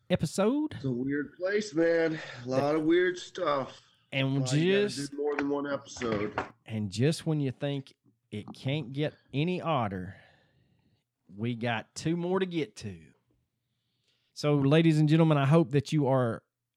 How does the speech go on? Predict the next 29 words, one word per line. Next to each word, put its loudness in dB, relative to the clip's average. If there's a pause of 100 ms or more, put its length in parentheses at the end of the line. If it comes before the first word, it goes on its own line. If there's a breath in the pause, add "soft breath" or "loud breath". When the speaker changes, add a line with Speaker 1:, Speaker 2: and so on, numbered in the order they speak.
Speaker 1:
enjoying 4
our 2
little 4
series 0
here 0
in 0
Bardstown. 0
Again, 2
we 4
wanna 4
thank -2
Mister 2
Heater 0
for -4
sending 2
the, 4
uh, 2
seventeen -2
ninety-two 0
Foolproof 0
Bourbon. -2 (880 soft breath)
And -8
Speaker 2:
It -16
just -14
goes -2
to -6
show 0
you, 0
if, -6